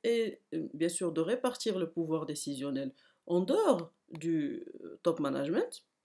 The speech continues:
et de développer la participation, l'initiative et bien sûr la créativité du, du personnel. Alors, le seul bémol, euh, avec ce style de direction est que la hiérarchie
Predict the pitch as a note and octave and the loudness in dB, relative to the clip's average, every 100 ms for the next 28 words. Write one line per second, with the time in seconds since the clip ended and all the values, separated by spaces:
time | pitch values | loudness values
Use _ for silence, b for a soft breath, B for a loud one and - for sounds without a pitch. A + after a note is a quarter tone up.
0 | _ B B B B - G3+ G3+ G3+ G#3+ | _ B B B B -2 2 2 4 2
1 | G3 G3 G3 F3 D#3+ F3 - F3 E3 E3 | 2 2 2 2 2 0 -2 -4 -4 -2
2 | D#3 D#3 F#3 C#4 C#4+ G#3 C#3+ C#3+ - C#3+ | -2 0 0 0 0 0 -2 -4 -2 -4
3 | - B3+ C#4+ C#4 G3+ D#3+ E3 F3 B3 G#3 | -2 0 2 0 -2 -2 0 0 0 0
4 | F#3 - A#3+ B3 A#3 C4 G4 C4 C#3+ C#3 | 0 0 0 0 -4 -2 0 0 0 -4
5 | C3+ B2+ - - D#3 - C#3+ C3 - _ | -4 -8 -10 -6 -6 -4 -4 -6 -10 _
6 | - B B B F#3 F#3 - - - G3 | -20 B B B 4 4 2 0 2 6
7 | - G#4+ F4 B3+ A#3+ A3 F3 - _ - | 8 8 8 6 6 4 2 -4 _ -6
8 | D#3+ D3 C#3+ D#3+ D#3+ - D#3+ E3+ C#3+ C3+ | -4 -2 -2 -2 -2 -2 -4 -4 -4 -4
9 | C#3+ F3 - G#4 A4 _ b - G#3 G#3+ | -2 -2 -2 -2 -4 _ b -8 -6 0
10 | G#3+ F#3 - - F3+ F3+ G3+ - - E4 | 2 2 0 0 4 4 2 0 2 2
11 | - | 2